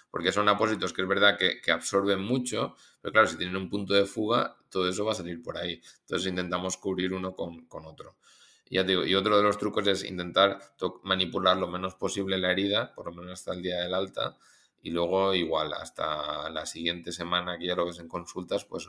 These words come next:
no manipularla, porque manipularla al final son apósitos que se han puesto en un medio estéril, que es el quirófano. Si nosotros lo manipulamos en un medio no estéril, que es fuera del quirófano, aunque usemos guantes estériles, pues siempre tienes ahí un riesgo de que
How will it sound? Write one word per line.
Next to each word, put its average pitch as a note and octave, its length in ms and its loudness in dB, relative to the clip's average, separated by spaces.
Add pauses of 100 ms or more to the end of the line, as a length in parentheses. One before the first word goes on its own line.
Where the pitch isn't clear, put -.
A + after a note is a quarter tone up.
no F2+ 100 -6
manipularla, E2 680 -6 (280)
porque E2+ 240 -2
manipularla F2 680 2
al G2+ 100 -2
final G2 420 2 (560)
son G#2 240 2
apósitos G#2 400 2
que G2 80 -6
se G2+ 80 0
han G2 120 -4
puesto G#2 280 -2
en F2+ 100 -6
un F#2 100 -6
medio G2 220 0
estéril, F#2+ 380 -2
que F2+ 80 -8
es F2 60 -4
el F2+ 100 -4
quirófano. A2 600 -2 (320)
Si - 140 -10
nosotros F2+ 260 0
lo G#2 40 4
manipulamos G2+ 720 0
en F#2+ 160 -6
un F#2+ 160 -4
medio G2+ 280 0
no F2+ 160 -4
estéril, F#2 460 -2
que E2+ 140 -4
es - 240 -6
fuera G2+ 340 4
del F#2 160 2
quirófano, F#2 440 0
aunque E2+ 180 -10
usemos F#2 320 -6
guantes F#2+ 260 -4
estériles, G#2+ 540 -2 (500)
pues D#2+ 140 -4
siempre G2 260 0
tienes G#2 260 2
ahí G2 160 0
un G2+ 140 0
riesgo G2+ 380 2
de G#2+ 160 0
que F#2+ 260 -4